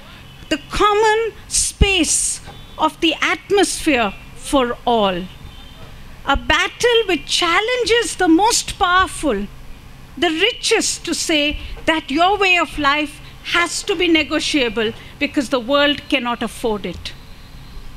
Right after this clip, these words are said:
And it is in that battle that I believe that the Earth Charter can really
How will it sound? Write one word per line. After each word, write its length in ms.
And 160
it 160
is 140
in 80
that 320
battle 360
that 140
I 180
believe 520
that 140
the 140
Earth 260
Charter 720
can 160
really 760